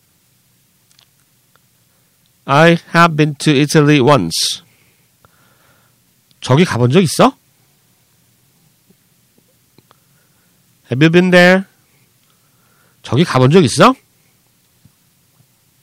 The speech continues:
Have you been there? 마지막 표현입니다.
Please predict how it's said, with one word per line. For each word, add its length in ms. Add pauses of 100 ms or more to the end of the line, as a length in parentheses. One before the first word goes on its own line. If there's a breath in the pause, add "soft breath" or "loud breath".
(1500)
Have 160
you 80
been 220
there? 340 (1700)
마지막 240
표현입니다. 540